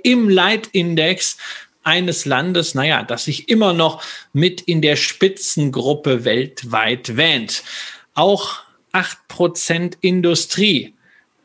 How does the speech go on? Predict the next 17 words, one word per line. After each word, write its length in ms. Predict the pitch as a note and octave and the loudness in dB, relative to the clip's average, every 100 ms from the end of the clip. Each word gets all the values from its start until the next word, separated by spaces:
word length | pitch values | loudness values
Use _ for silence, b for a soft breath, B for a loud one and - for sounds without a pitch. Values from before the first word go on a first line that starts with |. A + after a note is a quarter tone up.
| _ - | _ -10
zeigen, 720 | - D#3 F3+ F3+ E3+ E3 C3 - | -4 -2 0 0 0 0 -2 -4
naja, 500 | B2+ C3+ F3 B2 A2 B2+ | -2 0 2 0 -4 -2
die 180 | D3+ | 0
Wirtschaft 560 | C#3+ G3 G3 F#3+ F3+ - | 2 0 0 0 -2 -4
dort 400 | D3+ D#3+ F#3 - | 0 2 2 -2
hat 300 | F3 F3 - | -4 -6 -4
eine 300 | E3 D#3+ D#3+ | -2 -2 -2
sehr, 300 | C3+ D#3+ F3 | 0 2 2
sehr 300 | C#3 D3+ D3+ | 2 0 2
spezielle 880 | D#3 - C#3 C3+ - C#3+ D3+ C3 G2 - _ - | 0 -2 -2 -2 -2 0 2 2 -2 -6 _ -6
Ausrichtung. 960 | A#2+ C3 B2+ C3 C3 B2+ - D3+ D#3+ - B B B | -2 -2 -2 0 0 -2 -2 0 0 -4 B B B
Ähm, 340 | - C#3+ D3 B2 | -4 -2 -2 -2
die 240 | F3 A3+ | 0 2
ist 520 | A#3 A3 - - - _ - | 2 2 0 -4 -12 _ -2
einerseits 840 | F3+ G#3 G3 F3+ F3+ F3 - - | 0 2 2 2 0 0 -10 -8
natürlich 480 | D3 D3 D3 D3+ C#3 | -4 -4 -2 -4 -4
getrieben 680 | - B2 C#3+ D#3 D3+ C#3+ C3 | -6 -6 -2 -2 -2 -4 -6